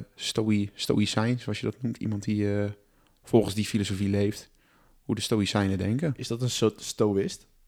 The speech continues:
Speaker 1: Nee, stoïcijn.
Speaker 2: Sto-, oh, stoïcijn.
Speaker 1: Stoïcijn.
Speaker 2: Scherp.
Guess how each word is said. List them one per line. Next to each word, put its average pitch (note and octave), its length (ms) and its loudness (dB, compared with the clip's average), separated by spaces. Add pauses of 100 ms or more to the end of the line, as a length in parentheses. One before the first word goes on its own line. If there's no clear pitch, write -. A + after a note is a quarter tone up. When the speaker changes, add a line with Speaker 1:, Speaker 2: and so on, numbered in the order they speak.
(500)
Speaker 1:
Nee, F#2+ 220 -2
stoïcijn. - 560 -4 (120)
Speaker 2:
Sto-, - 200 -4
oh, B2 140 6
stoïcijn. A2+ 560 2 (240)
Speaker 1:
Stoïcijn. - 520 -8 (160)
Speaker 2:
Scherp. - 400 -8